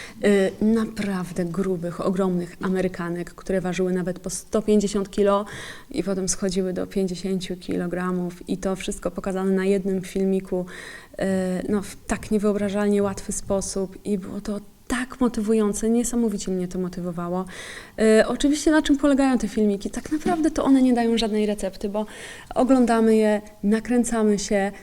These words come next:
No, no i co te dziewczyny mówią? „No jem zdrowiej, nie chodzę do McDonalda”, potem zaczęłam się ruszać. Chodziło też o zdrowie, wyniki miałam bardzo złe.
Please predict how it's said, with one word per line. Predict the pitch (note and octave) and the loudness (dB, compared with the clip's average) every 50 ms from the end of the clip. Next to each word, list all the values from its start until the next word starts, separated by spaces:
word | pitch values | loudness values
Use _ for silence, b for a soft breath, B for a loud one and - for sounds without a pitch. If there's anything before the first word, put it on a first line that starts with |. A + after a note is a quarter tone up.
| B B B | B B B
No, | A#3 B3 A#3+ | 0 2 4
no | G#3+ C4+ C4+ | 6 6 6
i | C4 | 6
co | - C4+ C4 | 6 4 4
te | B3 A3 | 6 6
dziewczyny | G#3 G#3 - - G#3 G3 | 4 4 2 2 2 2
mówią? | F#3+ F#3 F3 F3+ F3 F3+ | 4 2 2 0 0 0
„No | G3 G3+ G#3 | 2 2 4
jem | G#3 G3+ G3+ G3+ | 4 2 2 0
zdrowiej, | F#3+ - F#3+ G3 F#3+ F#3+ F#3+ F3+ F#3 F3+ F3+ F3+ - - | -4 -2 0 2 2 2 2 0 -2 -4 -4 -4 -4 -4
nie | G3+ G3 | -2 0
chodzę | G#3 G#3+ G3+ G#3 | 0 0 0 0
do | G3 G3+ | 0 0
McDonalda”, | G3+ F#3 F#3 G3+ F#3+ F#3+ F#3 F3+ F3+ F3+ F3+ F3 F3 F3 F3 E3+ | -2 0 -2 -2 0 0 -2 -2 -2 -4 -4 -4 -4 -4 -6 -4
potem | - A3+ G#3+ G#3+ G#3 G3+ | -4 -4 -2 0 0 0
zaczęłam | G3+ G3 - G3+ G3 G3 F#3+ | 0 0 -2 -2 -2 -2 -4
się | - - G3+ | -4 -2 0
ruszać. | G3 G3 G3 F#3+ G3 F#3 F#3+ - G3 F#3 F3+ F3 F3+ F3 E3+ - - B B B B B A3 | 2 4 4 4 2 2 0 -4 -6 -4 -4 -4 -4 -6 -8 -10 -14 B B B B B 0
Chodziło | A#3 A3+ A3+ A3+ G#3+ G#3 | 2 4 4 6 4 4
też | G#3 G#3+ G3+ | 4 2 -2
o | - - G3+ | 0 -2 -2
zdrowie, | F#3 F3+ F3+ G3+ G3 F#3+ F#3+ F#3+ E3+ F#3 F#3 F3+ F3+ F3+ F3 F3 F3 - - | -2 0 2 2 4 4 4 2 2 0 -2 -2 -2 -4 -4 -6 -6 -6 -6
wyniki | F#3+ F#3 G#3 G#3 G#3 G3 G3+ - G3+ | -2 2 4 4 4 4 2 0 0
miałam | G3 F#3+ F#3+ F#3+ F#3 | 2 2 2 0 0
bardzo | F#3 F#3 F3+ F3+ F#3+ F#3 | -2 -2 -2 -2 -4 -4
złe. | F3 F3 F#3 F#3 F3+ F3+ F3 | -4 -2 -2 -2 -2 -2 -4